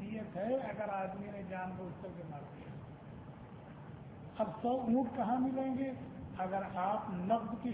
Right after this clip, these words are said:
شکل میں دینا چاہتے ہیں تو ایک ہزار، دس ہزار درہم یا ایک ہزار دینار۔ اب آج کل تو درہم اور دینار نہیں چلتے،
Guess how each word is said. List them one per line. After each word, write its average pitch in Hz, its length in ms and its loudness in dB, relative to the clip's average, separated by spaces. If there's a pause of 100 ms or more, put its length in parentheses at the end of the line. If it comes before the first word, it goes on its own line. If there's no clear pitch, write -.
شکل 240 180 -2
میں 233 220 4
دینا 233 340 2
چاہتے 214 480 2
ہیں 202 240 0 (560)
تو 220 60 -4
ایک 233 600 2
ہزار، 202 440 4 (720)
دس 240 360 0
ہزار 202 400 4 (180)
درہم 190 440 0 (560)
یا 202 160 0
ایک 208 540 0
ہزار 180 320 0 (160)
دینار۔ 151 380 -2 (2000)
اب 214 160 6
آج 226 220 8
کل 262 160 0
تو 269 100 0
درہم 226 400 4
اور 254 80 6
دینار 233 420 4
نہیں 277 280 2
چلتے، 196 340 0